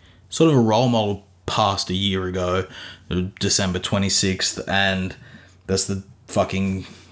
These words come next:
day after Christmas, and then there's Christmas and New Year's, and, like, holy fuck, what's the new year gonna be like? It's just all hectic, but yeah. Um,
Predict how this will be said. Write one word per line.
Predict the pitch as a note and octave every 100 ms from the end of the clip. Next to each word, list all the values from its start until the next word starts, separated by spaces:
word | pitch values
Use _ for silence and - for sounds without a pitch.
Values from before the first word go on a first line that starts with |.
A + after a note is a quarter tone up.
| -
day | G2+
after | F#2+ F#2+
Christmas, | - F#2+ A2 A2 -
and | F#2
then | F#2
there's | F#2 -
Christmas | A2 F#2+ G#2+ G2 -
and | E2 F#2+ - - -
New | G2 A2+
Year's, | A#2 A#2 A2 G2+
and, | G#2+
like, | G2 F#2
holy | A2+ G#2+
fuck, | G2 A2 G#2+ -
what's | G#2+ -
the | G#2
new | A2
year | G#2+ G#2 G#2+
gonna | G#2 G2+
be | G#2 G#2
like? | G#2 G#2 G2+
It's | G2+
just | - A#2 -
all | B2 G2+
hectic, | F#2+ F2+ F#2+ E2+
but | - E2+
yeah. | F#2 - - - - - - -
Um, | G2 G2+ G2 F#2+